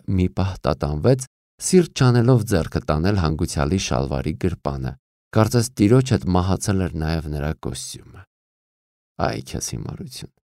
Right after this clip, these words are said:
Կոստյումը կոստյում է, նրա մեռնելը որն է։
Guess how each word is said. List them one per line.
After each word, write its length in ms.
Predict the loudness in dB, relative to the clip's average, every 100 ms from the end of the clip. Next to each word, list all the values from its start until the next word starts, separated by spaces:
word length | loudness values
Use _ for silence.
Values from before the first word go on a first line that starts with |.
| _ _ _ _ _ -2
Կոստյումը 460 | -2 -2 -4 -4
կոստյում 500 | -4 -6 -6 -6 -8 -8
է, 80 | -10 _ _ _ _ _ 0
նրա 180 | 2
մեռնելը 560 | 2 0 -4 -4 -6 -6
որն 360 | -8 -10 -12
է։ 60 | -16